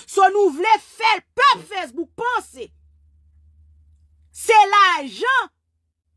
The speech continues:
djenmsonn e ke edi pèfèk pa genyen ki fè bèlmè,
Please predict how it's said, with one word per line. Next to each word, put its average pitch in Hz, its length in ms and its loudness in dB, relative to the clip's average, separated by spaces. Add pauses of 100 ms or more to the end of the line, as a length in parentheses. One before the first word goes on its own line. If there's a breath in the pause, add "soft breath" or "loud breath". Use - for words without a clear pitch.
(560)
djenmsonn 359 960 -4 (180)
e 370 160 2
ke 381 160 -4 (160)
edi 302 240 0
pèfèk 359 540 -6 (100)
pa 349 160 0
genyen 370 640 -4 (1000)
ki 359 240 2
fè 415 340 -4 (500)
bèlmè, 330 680 -6